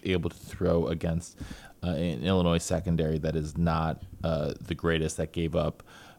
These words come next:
uh, a ton of yards to Graham Mertz in his first ever start.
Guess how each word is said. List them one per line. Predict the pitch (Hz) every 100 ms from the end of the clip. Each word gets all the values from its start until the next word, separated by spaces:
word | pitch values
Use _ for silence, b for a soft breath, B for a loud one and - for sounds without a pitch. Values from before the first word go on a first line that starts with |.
| -
uh, | 82 85 65
a | 76
ton | - 107
of | 95
yards | 82 78 80
to | 87
Graham | - 87 82
Mertz | 82 80 -
in | 82
his | 85
first | - 78 78 - -
ever | 78 73 57
start. | - - - 53 -